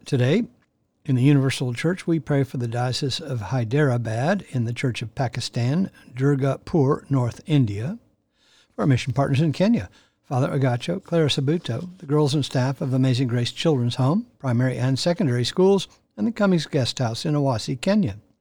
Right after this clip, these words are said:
For our mission partners in Central America, Holy Cross School in San Pedro, Belize, and for our own school, All Saints Episcopal School in Fort Worth, Texas.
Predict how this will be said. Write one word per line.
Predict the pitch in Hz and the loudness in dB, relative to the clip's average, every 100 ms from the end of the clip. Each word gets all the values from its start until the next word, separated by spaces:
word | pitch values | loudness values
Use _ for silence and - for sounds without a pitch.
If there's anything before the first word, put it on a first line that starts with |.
| _ _ _ _ _ _ _ _ _ - | _ _ _ _ _ _ _ _ _ -6
For | 214 | 0
our | |
mission | 165 - 139 | 2 2 -2
partners | - 151 139 | -4 -2 0
in | 151 | 0
Central | 160 147 170 151 | 2 2 2 4
America, | 156 165 - 95 _ _ - | 4 2 -2 -8 _ _ -6
Holy | 143 165 | -2 0
Cross | - 160 | 0 0
School | - - 175 - | 0 2 2 2
in | 127 | -2
San | 120 170 185 | 0 0 0
Pedro, | 160 151 160 | 2 2 2
Belize, | 160 147 117 90 - _ _ _ _ _ _ _ _ | 2 4 2 -2 -12 _ _ _ _ _ _ _ _
and | 127 123 | -4 -2
for | 156 | 0
our | 127 143 | 2 2
own | 156 190 185 | 4 4 4
school, | - 180 196 | 2 2 2
All | 135 139 | 2 0
Saints | - 135 143 | 2 0 0
Episcopal | 131 247 - 123 | 0 -2 0 -2
School | - 170 202 | -2 -2 0
in | 147 | -2
Fort | - 165 156 | 0 0 0
Worth, | 165 - | -2 0
Texas. | 123 95 - - - | -4 -4 -12 -14 -18